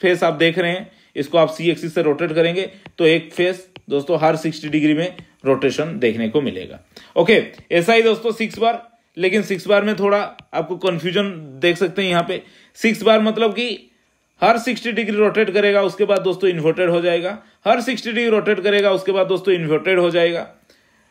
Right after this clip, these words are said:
ओके, तो सिक्स बार को हम कैसे करेंगे दोस्तों, इसका एक ट्रिक याद रख, रख लीजिए। सिक्स बार को थ्री by M करके हम करते हैं दोस्तों।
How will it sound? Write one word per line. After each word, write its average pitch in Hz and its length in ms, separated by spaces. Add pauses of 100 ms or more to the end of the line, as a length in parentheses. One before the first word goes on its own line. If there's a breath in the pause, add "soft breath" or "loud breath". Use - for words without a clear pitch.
(140)
ओके, 180 240 (400)
तो 202 100
सिक्स 185 260
बार 220 220
को 226 280
हम 196 180
कैसे 208 300
करेंगे 214 320
दोस्तों, 208 280
इसका 208 180
एक 208 160
ट्रिक 190 200
याद 202 200
रख, 196 120 (580)
रख 185 160
लीजिए। 202 380 (320 loud breath)
सिक्स 180 280
बार 202 160
को 214 140
थ्री 208 240
by 208 140 (140)
M 190 140
करके 185 240
हम 185 160
करते 175 280
हैं 180 100
दोस्तों। 170 300